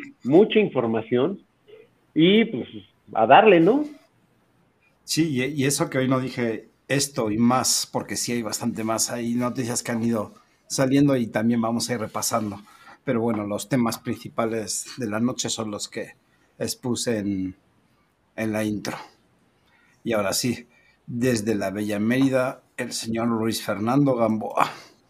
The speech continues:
Speaker 2: Buenas noches, Luis, ¿cómo estás? Bienvenido.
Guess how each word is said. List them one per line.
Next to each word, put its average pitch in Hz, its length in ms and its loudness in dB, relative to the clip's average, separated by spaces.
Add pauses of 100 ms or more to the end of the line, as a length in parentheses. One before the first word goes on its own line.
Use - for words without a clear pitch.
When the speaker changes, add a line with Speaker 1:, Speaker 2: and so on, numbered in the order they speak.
(500)
Speaker 2:
Buenas 104 240 -2
noches, 147 600 0
Luis, 147 320 0
¿cómo 123 180 -2
estás? 147 280 -4
Bienvenido. 139 640 0